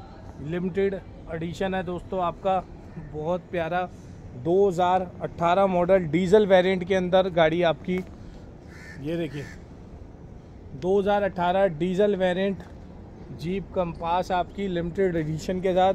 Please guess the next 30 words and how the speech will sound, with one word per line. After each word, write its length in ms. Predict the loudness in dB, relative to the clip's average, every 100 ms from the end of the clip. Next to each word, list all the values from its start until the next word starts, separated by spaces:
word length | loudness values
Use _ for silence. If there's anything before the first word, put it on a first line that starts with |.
| 2
दो 200 | 2 2
हज़ार 300 | 4 2 2
अठारह, 480 | 2 0 2 4 2 -2 -16 -16 -14 -14 -14 -14 -4
और 160 | -2 2
गाड़ी 280 | 4 4 4
मिलेगी 320 | 2 2 2
आपको 340 | 2 2 -2
सिर्फ 320 | 0 2 0 -2 -14 -14 -14 -12 -12 -4
ग्यारह 300 | 2 2 4
लाख 260 | 4 4 2
रुपए 180 | 2
की 120 | -2 -2
नेट। 300 | -4 -6 -12 -16 -16 -16 -6
ग्यारह 340 | 0 4 4
लाख 280 | 4 2 0
की 80 | -2
दोस्तों 320 | 0 0 0 0
net 240 | 0 -2
मिल 180 | -2 0
जाएगी 260 | 0 2 2
आपको, 400 | 2 0 0 0 -4 -18 -18 -20 -20 -18 -18 -10 -2
दिल्ली 340 | 2 4 6
registration 500 | 6 4 -2 -2 0
के 100 | 2
साथ 180 | 2 2
है 120 | 2
गाड़ी 240 | 4 2 2
diesel 360 | 2 4 4
variant 340 | 4 2 -2 -4
में। 160 | -8